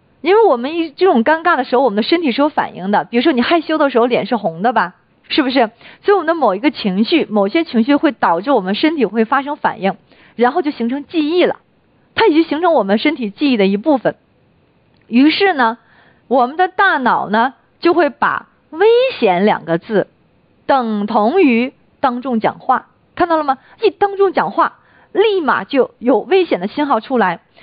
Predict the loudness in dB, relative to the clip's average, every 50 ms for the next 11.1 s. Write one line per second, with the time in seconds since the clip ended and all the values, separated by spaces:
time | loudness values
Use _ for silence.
0 | _ -4 -2 0 2 2 0 0 -2 -4 -2 0 0 2 0 0 2 0 0 0
1 | 0 -2 2 0 2 0 0 -2 -2 -4 -2 -2 -4 -6 _ _ _ _ -20 -18
2 | -10 -4 -2 -2 0 2 0 0 0 0 -2 0 0 0 0 0 -2 -2 -2 0
3 | 2 0 0 2 2 0 2 2 2 2 0 -2 -6 -20 -20 -12 -2 0 2 2
4 | 4 2 0 0 0 -2 0 2 0 0 -2 _ _ _ -10 -4 -4 -4 -4 0
5 | 0 2 4 2 2 0 -4 -4 0 0 0 2 2 0 -2 -2 _ _ _ _
6 | _ _ _ _ _ _ _ -6 -2 -2 -2 0 0 0 0 0 0 -2 -2 -2
7 | -2 0 0 0 0 0 0 0 0 -2 -6 -8 _ _ -2 -2 -2 0 2 0
8 | 0 0 _ _ _ _ _ _ _ -2 -2 -2 -2 -2 -2 -2 0 2 0 2
9 | 2 2 0 0 -2 -4 -4 -6 0 2 2 4 4 2 0 0 -2 -2 0 -2
10 | -2 -2 -4 -8 -4 -2 -2 -2 0 -2 -4 -2 -2 -2 -4 -4 -6 -2 -2 -2
11 | -4